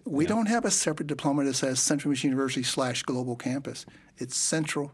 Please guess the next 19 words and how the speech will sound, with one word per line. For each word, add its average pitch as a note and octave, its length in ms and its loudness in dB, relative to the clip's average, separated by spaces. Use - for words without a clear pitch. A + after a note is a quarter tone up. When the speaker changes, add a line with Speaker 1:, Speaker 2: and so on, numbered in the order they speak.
Speaker 1:
Michigan B2+ 320 0
University. A#2+ 500 -4
So D3 220 0
that C#3+ 260 -2
when F3 120 4
we A#3 80 4
award A3 240 6
diplomas E3+ 520 2
to D#3 140 2
those D3 560 0
graduates D3 500 4
who C3 220 0
may C3+ 220 4
have D3+ 140 2
taken C#3 280 4
courses C3+ 420 2
in C3+ 100 4
Atlanta, C3 420 2
Georgia, B2+ 460 -2